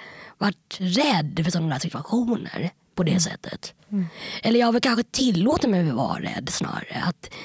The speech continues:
Speaker 1: jag inte blivit avskräckt av min rädsla på det där sättet.
Speaker 2: Nej.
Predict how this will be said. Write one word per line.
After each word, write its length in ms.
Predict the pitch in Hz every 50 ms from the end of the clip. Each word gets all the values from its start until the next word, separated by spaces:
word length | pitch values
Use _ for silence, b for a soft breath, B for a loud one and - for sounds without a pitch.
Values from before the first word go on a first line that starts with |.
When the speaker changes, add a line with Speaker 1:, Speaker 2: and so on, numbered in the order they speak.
| B B B
Speaker 1:
jag 100 | - 196
inte 180 | 202 160 - 180
blivit 420 | 156 170 180 170 170 170 - - - -
avskräckt 920 | - 208 214 185 170 165 160 - - - - 247 240 185 - - - -
av 100 | - 165
min 180 | 156 - 107 160
rädsla 640 | 170 185 180 165 151 - - - - 262 254 185
på 140 | - - -
det 120 | - - -
där 80 | - -
sättet. 360 | - - - - - - -
Speaker 2:
Nej. 220 | - 196 190 170